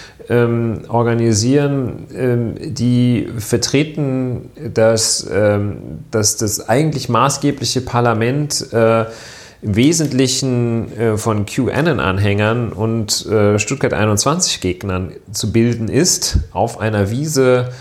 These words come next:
äh, in Bad Nang. Ähm, das kann sie alles vertreten, aber nach den hier geltenden Regeln, und da muss sie eine Maske tragen, Abstand halten.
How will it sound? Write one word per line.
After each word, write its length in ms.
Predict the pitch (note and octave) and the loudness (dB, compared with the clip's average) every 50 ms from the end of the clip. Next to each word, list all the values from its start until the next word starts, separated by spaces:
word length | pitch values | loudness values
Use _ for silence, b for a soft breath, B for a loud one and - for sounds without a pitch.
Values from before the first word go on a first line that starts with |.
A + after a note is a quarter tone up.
| B B B B B B B B - - | B B B B B B B B -18 -8
äh, 520 | - G2+ A2+ G#2+ G#2+ G#2+ G#2+ G#2 G#2 G2+ - - - - - - - D#2 A#1+ - D#2+ D#2+ - - | -2 0 0 2 2 2 2 2 2 0 -2 -4 -8 -12 -12 -12 -10 -10 -10 -12 -12 -14 -12 -4
in 520 | - A2+ A2 G#2+ G#2+ G#2 G2+ G#2 G#2 G2+ G2+ | -2 -2 0 0 0 0 0 0 0 -2 -2
Bad 260 | - C#3+ - - - - | -2 -4 -4 -4 -2 0
Nang. 480 | F#2+ F2+ F#2 A2 C#3+ F#3 D4 A#3+ - - - | 2 2 2 2 0 0 -4 -4 -6 -6 -2
Ähm, 400 | G#2 G#2+ G#2+ A2 G2+ - F#2+ - - - | -2 -2 0 -2 -4 -8 -10 -12 -8 -2
das 280 | - G#2 A2+ A#2 A2+ - | -2 0 0 -2 -4 -2
kann 180 | - F#3 G3+ | -2 0 0
sie 120 | G3+ F#3 - | 0 0 0
alles 160 | D3+ D#3+ - | 0 0 0
vertreten, 460 | - D3+ - - F#3 F3+ - - - - | -2 -2 -2 -2 -4 -4 -4 -8 -6 -2
aber 260 | A2 A2+ C#3 D#3 D3 | 0 2 2 2 2
nach 240 | C3 B2 C3 D3 D3+ | 2 2 2 0 0
den 380 | - C#3 C3 B2+ B2+ B2+ C3 - | 0 -2 -2 -2 -2 -6 -8 -10
hier 320 | G2+ A2+ A2+ C3+ D3+ D3 | -10 -6 -4 -2 0 0
geltenden 440 | A#2+ B2+ B2+ C#3+ D3+ D3 A#2 G#2 G2 | 2 2 4 4 2 2 2 0 2
Regeln, 440 | G2+ G#2 A#2+ C#3+ D#3+ G3 B3 C4 G3+ | 2 2 2 2 0 0 -2 -2 -4
und 160 | - A#2 A#2+ | -4 0 2
da 100 | G#2+ G#2 | 2 2
muss 180 | A#2 A#2+ A2+ - | 2 0 0 2
sie 100 | A#2+ G#2+ | 2 2
eine 120 | F#2+ F#2+ | 4 4
Maske 380 | F#2+ F2+ F2+ G2 - - - - | 4 4 2 2 0 -2 -4 -4
tragen, 380 | - - - C#3+ D3 D#3 D#3+ - | -4 -2 0 0 0 0 0 -2
Abstand 520 | - G#2 - - - - D3 D3 D3 - | -4 -2 -2 -2 -2 -2 -2 -2 -2 -2
halten. 360 | D#3 - - D#3+ D#3 G#3 C#4+ | -2 -2 -2 -2 -4 -8 -10